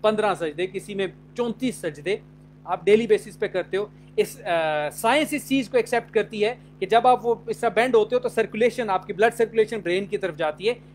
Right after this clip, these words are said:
जिससे brain fresh रहता है। क्या हुआ? Exercise हो रही है। हज पे जा रहे हो, exercise हो रही है, उम्रा कर रहे हो, exercise हो रही है, ये आप वो कर रहे हो,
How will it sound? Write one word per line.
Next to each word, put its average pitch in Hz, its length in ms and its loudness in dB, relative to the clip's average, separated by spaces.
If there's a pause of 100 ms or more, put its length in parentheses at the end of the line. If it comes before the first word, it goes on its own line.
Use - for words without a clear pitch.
(100)
जिससे 185 200 -4
brain 190 420 -4 (220)
fresh 220 280 0
रहता 123 300 -8
है। 92 100 -18 (1300)
क्या 220 140 4
हुआ? 220 400 4
Exercise 156 640 -6
हो 127 180 -10
रही 113 80 -20
है। 101 160 -20 (1200)
हज 226 200 4
पे 247 140 0
जा 214 220 6
रहे 208 120 6
हो, 214 300 4
exercise 180 600 -2
हो 143 140 -4
रही 131 100 -14
है, 151 160 -10
उम्रा 254 340 4
कर 220 240 2
रहे 220 80 2
हो, 220 100 2
exercise 185 640 -2
हो 151 120 -2
रही 143 140 -10
है, 135 100 -8 (540)
ये 208 300 6
आप 185 260 4
वो 180 120 -2
कर 185 220 0
रहे 180 120 2
हो, 151 420 0